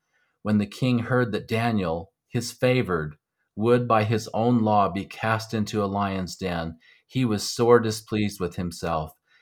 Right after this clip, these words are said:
and set his heart on Daniel to deliver him. And he labored till the going down of the sun to deliver him. Even a king was powerless against the law,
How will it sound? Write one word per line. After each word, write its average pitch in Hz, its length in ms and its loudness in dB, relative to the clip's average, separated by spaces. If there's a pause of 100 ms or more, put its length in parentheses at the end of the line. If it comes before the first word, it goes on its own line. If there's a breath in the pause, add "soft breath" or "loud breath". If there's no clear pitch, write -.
(120)
and 98 160 -4
set 120 300 -2
his 113 240 -4
heart 110 320 0
on 98 200 -2
Daniel 98 420 -2
to - 140 -10
deliver 92 460 0
him. 76 420 -6 (420)
And 101 160 -6
he 110 120 -2
labored 113 480 0
till 113 160 -2
the 95 140 0
going 110 340 2
down 104 260 2
of 90 120 -4
the 87 100 -8
sun 90 520 -2
to 87 100 -12
deliver 90 440 -2
him. 78 380 -8 (960)
Even 156 240 0
a 117 60 2
king 113 460 0
was 95 180 -4
powerless 110 640 4
against 101 380 -4
the 98 80 -2
law, 90 480 0